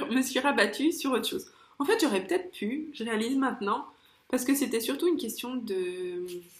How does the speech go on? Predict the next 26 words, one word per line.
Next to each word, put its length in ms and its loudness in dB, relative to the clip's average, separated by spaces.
de 120 -6
taille 260 2
d'aiguille. 520 -4
Mais 480 4
en 140 2
fait, 420 -4
en 320 2
fouinant 420 2
dans 140 0
mes 320 -2
affaires, 300 -4
je 40 -10
suis 120 -6
retombée 420 -8
sur, 400 -6
euh, 220 -2
des 220 -2
écheveaux 420 -4
de 120 2
laine 380 -2
que 120 -6
j'avais 200 -2
achetés 460 -4
à 80 -4
mon 120 -6
fournisseur 680 -6